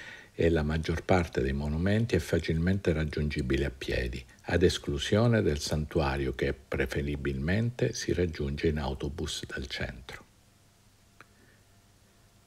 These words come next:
Braga è una città ricca di storia, cultura, gastronomia, è un luogo perfetto per un weekend di relax o per un viaggio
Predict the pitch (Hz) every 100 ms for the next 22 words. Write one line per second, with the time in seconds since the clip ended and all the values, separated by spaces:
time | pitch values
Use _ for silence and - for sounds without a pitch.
0 | - - 92 101 104 98 92 90 85 -
1 | 92 90 90 - 92 87 - - 85 80
2 | 78 80 82 - 90 80 - 85 78 76
3 | 76 78 - 95 - - 90 90 87 85
4 | 82 73 71 - - - - 87 87 90
5 | 95 101 90 85 95 90 - - 92 82
6 | - 78 80 78 76 76 76 85 85 80
7 | 73 76 76 76 87 117 - - - 120
8 | - - - - - - 98 95 82 -
9 | - 80 95 95 76 73 78 71 82 82